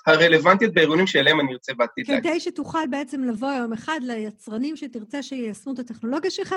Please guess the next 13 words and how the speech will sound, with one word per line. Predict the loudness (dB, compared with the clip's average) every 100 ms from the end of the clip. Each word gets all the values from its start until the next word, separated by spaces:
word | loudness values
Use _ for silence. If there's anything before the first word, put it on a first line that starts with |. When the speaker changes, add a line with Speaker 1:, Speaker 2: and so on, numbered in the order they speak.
| -4
Speaker 2:
ולהגיד | -4 -4 -4 -4
להם, | -4
"הנה | -4 -4
הטכנולוגיה | -6 -6 -4 -4 -6
שלי, | -8 -8 -8
כדאי | -6 -4 -4
לכם | -6 -8
להכניס | -8 -8 -8 -8
את |
זה | -6
ל-, | -4 -4 -4 -8 -12 _ _ _ _ -6
למוצר | -2 -2 0 0
שלכם." | -2 -10 -12